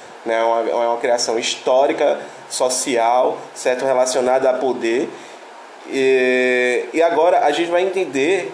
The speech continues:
aqui, segundo as palavras do professor Silvio Almeida, né, que é um intelectual brilhante, negro brilhante, certo? Ah, o que é racismo,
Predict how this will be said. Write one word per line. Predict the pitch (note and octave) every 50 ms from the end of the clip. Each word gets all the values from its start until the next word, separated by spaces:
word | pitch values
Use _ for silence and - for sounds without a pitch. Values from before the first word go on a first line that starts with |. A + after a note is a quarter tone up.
| - -
aqui, | - B2+ - - C#3+ C#3
segundo | - - C#3+ B2+ C#3 D3 D3
as | D3 D3
palavras | - C#3+ C3 C3 B2+ B2 C3+ C3
do | C3+ C3+
professor | B2+ C3 C3+ - - C#3 B2 - C3+ B2
Silvio | - - C#3+ C#3 C3 C3+
Almeida, | C3 B2 A#2+ A2+ A#2+ C3 D#3 E3 E3+ C#3+ B2+ A#2+ - - - - - - -
né, | A2+ A2+
que | A2+ -
é | C3 A#2+
um | B2 B2+ B2 A#2+ A#2 A#2+ A#2 A2+ A#2
intelectual | A#2 - B2+ A#2+ A#2+ A#2+ - B2 A#2+ A#2
brilhante, | A#2+ C3+ D#3 D#3+ D3 C3 C3 C#3 C#3 C3+ B2
negro | A#2+ A#2+ B2 C3+ D3+ - - - - -
brilhante, | - C#3 C3+ D3 D#3 C#3+ B2 A#2+ C3 D#3 D#3+ - - - - - - - - - -
certo? | - - - B2 A#2 A#2+ A#2 A#2 - - - - - - - - - - - - B2
Ah, | B2 C3 C3 C3 C3 C3 C3+ C3+ C3+ C3 C3 C3 C3 C3 C3 C3 C3 C3 B2+ B2+ B2+ - - - - - - - - - - - - - - - - - - - - - - - - - - - - - - - - - -
o | D#3 E3
que | E3 - F#3+ D#3+
é | D3+
racismo, | - F3 F3+ F3+ - - E3+ C#3+ B2+ B2+ A#2+ -